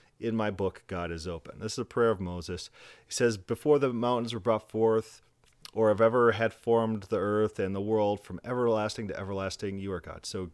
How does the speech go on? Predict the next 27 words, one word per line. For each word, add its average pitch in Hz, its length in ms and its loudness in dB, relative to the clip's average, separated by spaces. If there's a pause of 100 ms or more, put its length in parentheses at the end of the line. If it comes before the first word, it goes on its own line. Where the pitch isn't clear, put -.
God 113 360 4 (420)
existed 104 680 -2
before 98 400 -4
these 85 160 -8
things. 85 160 -12
Not 156 220 -2
that 185 120 0
God's 156 220 -2
timeless. 104 500 -6 (480)
God 131 320 6
existed 113 540 -2
well 95 300 0
into 95 180 -6
the 90 100 -4
past. 73 400 -14
Timeless 113 640 -2 (540)
in 107 180 -4
the 101 80 -2
sense 107 360 -2
that 98 360 -2
everlastingness, 92 840 -6
from 92 280 -10
everlasting 101 640 -4
to 90 100 -10
everlasting, 85 680 -10
experiencing 110 640 -8
time. 104 500 -8